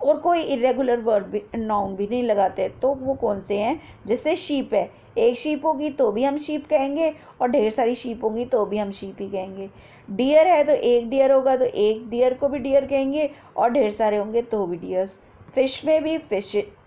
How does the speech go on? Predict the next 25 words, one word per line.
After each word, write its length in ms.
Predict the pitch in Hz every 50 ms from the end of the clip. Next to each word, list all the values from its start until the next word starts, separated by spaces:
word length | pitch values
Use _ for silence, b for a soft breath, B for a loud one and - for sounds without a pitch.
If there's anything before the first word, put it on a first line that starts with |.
| - -
फिश 220 | 214 226 220 -
में 180 | - 220 226 214
भी 100 | 220 233
ऐसे 280 | 220 214 214 214 226 220
होता 260 | 208 196 208 - 202
है, 120 | 214 214 B B B B B B B - - -
Seas, 280 | - 269 269 294 311 294 - - B B B B B B B - -
series 480 | 285 285 294 277 311 311 339 330 - 269
में, 280 | 311 311 311 285 285
series 500 | 285 - - 180 175 175 165 175 175 175
में 160 | 190 202 202
भी 120 | 196 208 214
ऐसे 220 | 208 208 208 220
होता 280 | 202 196 196 - - 196
है, 160 | 196 196 196 B B B B B -
Species, 680 | - - - 277 277 294 294 - 311 311 311 320 302
species 760 | 302 - - - _ _ - - - - - - 185 175 170 - 180
में 120 | 170 165
भी 160 | 170 175 170
ऐसे 260 | 156 - - - - -
होता 320 | - - - - - -
है। 80 | - - - - - - - - - - _ _ -
ठीक 180 | 208 196 -
है 100 | 262 277
बेटा, 340 | 285 311 294 302 311 320 339